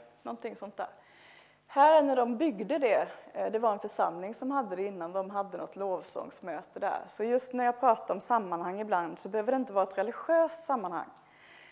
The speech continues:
Men det kan vara kören där vi sjunger, det kan vara bolgänget,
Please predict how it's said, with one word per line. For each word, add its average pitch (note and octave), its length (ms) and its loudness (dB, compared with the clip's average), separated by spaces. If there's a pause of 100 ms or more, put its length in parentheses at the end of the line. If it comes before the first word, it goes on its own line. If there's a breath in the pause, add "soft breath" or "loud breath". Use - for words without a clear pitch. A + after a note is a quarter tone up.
(200 loud breath)
Men A#3+ 140 0
det B3+ 60 10
kan C4+ 220 2
vara A#3+ 300 8
kören A#3+ 840 4
där A#3 120 8
vi A3+ 120 4
sjunger, G#3 640 -4 (240)
det A3+ 140 -2
kan A#3 220 -2
vara G#3 520 4
bolgänget, F#3+ 1080 -2